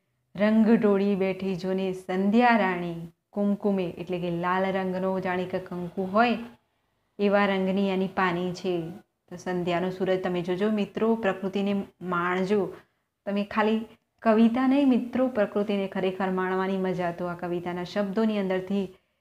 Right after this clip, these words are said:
રવિન્દ્રનાથ ટાગોર સાહેબની કવિતા, જ્ઞાનપીઠ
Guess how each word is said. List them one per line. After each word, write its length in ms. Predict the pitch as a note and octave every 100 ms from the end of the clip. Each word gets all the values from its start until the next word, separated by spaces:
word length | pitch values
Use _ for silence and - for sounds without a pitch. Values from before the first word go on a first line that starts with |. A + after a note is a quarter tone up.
| _ _ _ _ _ _ _ _ -
રવિન્દ્રનાથ 560 | F#3+ F#3+ F#3+ F#3+ F#3+ F#3
ટાગોર 240 | F3+ F3
સાહેબની 400 | F#3 G3 F#3 F3+
કવિતા, 560 | F#3 F3+ F3+ F#3+ F3+ E3+ - _ _ _
જ્ઞાનપીઠ 560 | F3+ F#3 F3+ F3+ F#3